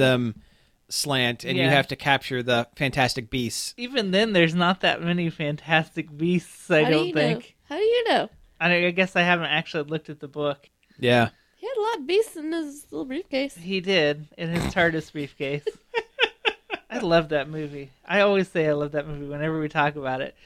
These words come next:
Speaker 2: But <laughs> I don't, I don't know. I mean, I'll be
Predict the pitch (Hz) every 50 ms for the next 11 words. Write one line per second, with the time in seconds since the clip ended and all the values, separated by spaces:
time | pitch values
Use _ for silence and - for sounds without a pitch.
0 | - _ _ _ _ _ _ 196 202 - - - 339 320 - - - 302 - 359
1 | 349 294 - - 359 - - - 370 359 - - - 277 - - - 311 - _
2 | _ 277 - - _ _ _ _ _ _ _ _ _ - 220 247 254 226 - -
3 | - 226 277 330 233 180 156 151 147 151 165 165 170 180 - _ - 180 190 190
4 | 196 196 196 196 190 190 185 _ _ _ _ _ _ _ _ _ - 170 202 208
5 | 202 226 220 185 -